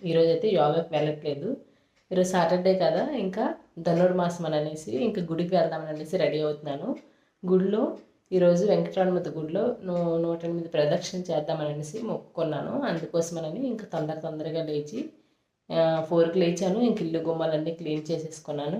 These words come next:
క్లీన్ చేసేసుకొని ఇప్పుడైతే ఫ్రెష్ అప్ అవ్వాలి. అయితే కొత్తగా నా ఛానల్ చూసిన వాళ్ళైతే ప్లీజ్ సబ్స్క్రైబ్ చేయండి, లైక్ చేయండి, షేర్ చేయండి. సరేనా, వీడియోలోకి వెళ్దాం రండి.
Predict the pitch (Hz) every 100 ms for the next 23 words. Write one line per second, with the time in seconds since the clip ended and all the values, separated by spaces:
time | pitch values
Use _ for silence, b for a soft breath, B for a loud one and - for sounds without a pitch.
0 | 262 185 160 170 170 - - 151 - -
1 | 151 165 269 294 - 151 147 175 170 151
2 | 147 143 170 320 440 - _ _ _ _
3 | _ _ _ _ _ _ 196 190 196 233
4 | 247 220 180 208 220 196 196 165 180 185
5 | 180 - 185 170 156 151 175 185 196 202
6 | 196 180 - 190 - 180 170 165 160 165
7 | 175 - 180 160 156 156 - 170 165 -
8 | 165 151 151 156 - _ _ _ _ _
9 | _ _ - 180 175 233 214 170 170 170
10 | 165 151 180 175 143 143